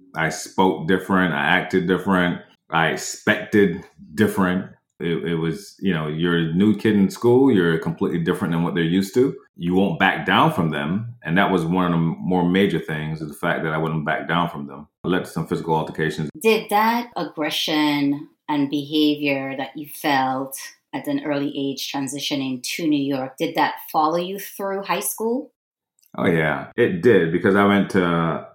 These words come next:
Speaker 1: it followed me through. It was elementary school, then junior high. And, and junior high was better because you, you knew kids from elementary school, right? But then in junior high, you had different elementary schools converging into your junior high.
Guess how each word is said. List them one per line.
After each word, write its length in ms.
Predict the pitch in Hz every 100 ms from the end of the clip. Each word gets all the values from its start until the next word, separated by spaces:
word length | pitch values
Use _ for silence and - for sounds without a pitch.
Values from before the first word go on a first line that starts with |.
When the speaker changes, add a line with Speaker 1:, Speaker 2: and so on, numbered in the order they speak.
| -
Speaker 1:
it 400 | 87 80 85 82
followed 240 | 98 95
me 100 | 92 87
through. 260 | 92 85
It 60 | 80
was 140 | 80
elementary 480 | 69 92 95 92 90
school, 420 | - 92 87 87
then 340 | 85 82 82 80
junior 260 | 90 87 82
high. 280 | 80 78 85
And, 160 | 101
and 200 | 143 131
junior 220 | 156 160
high 260 | 123 120 110
was 240 | 90 78 71
better 460 | 87 82 113 147 _ -
because 720 | 85 92 85 82 - - _ _ _ _ _ -
you, 160 | 92 92
you 220 | 90 87
knew 260 | 95 104 101
kids 160 | 98 -
from 180 | 87
elementary 400 | 85 82 82 80
school, 340 | 80 76 76 82
right? 240 | 78 85 -
But 120 | 87 80
then 200 | 85 82
in 160 | 87
junior 240 | 92 98 92
high, 200 | 95 82
you 100 | 80
had 260 | 82 78
different 280 | 82 - -
elementary 360 | 82 82 80 82
schools 280 | - 82 -
converging 540 | 80 78 85 82 82
into 600 | 76 73 - 73 73 71 _ _ -
your 120 | 78
junior 280 | 80 78 73
high. 240 | 67